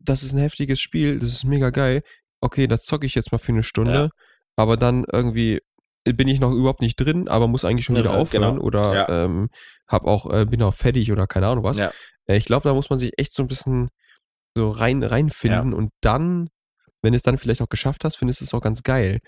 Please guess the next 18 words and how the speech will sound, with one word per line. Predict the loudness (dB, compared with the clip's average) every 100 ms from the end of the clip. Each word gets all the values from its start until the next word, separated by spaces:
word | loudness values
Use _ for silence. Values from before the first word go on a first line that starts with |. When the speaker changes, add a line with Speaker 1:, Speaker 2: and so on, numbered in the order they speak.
| -2
Speaker 2:
Ja. | -2 -2 _ -4
Speaker 1:
Aber | -2 0
irgendwie | -2 -2
so | -2
die | -4 -4
Zeit | -2 -2 -2 0
heutzutage | 0 -2 -4 -2 0 0
jetzt, | -2 -4 -4
also | -2
jetzt | 0 -2 -4
gerade | -4 -2 -2
zu | -6
finden, | -4 -2 0
so | 0
in | 0
unserer | 0 0 -2
Situation, | -2 -2 0 0 -2 -4 -18 -20 _ _ 2
ähm, | 4 4 2 0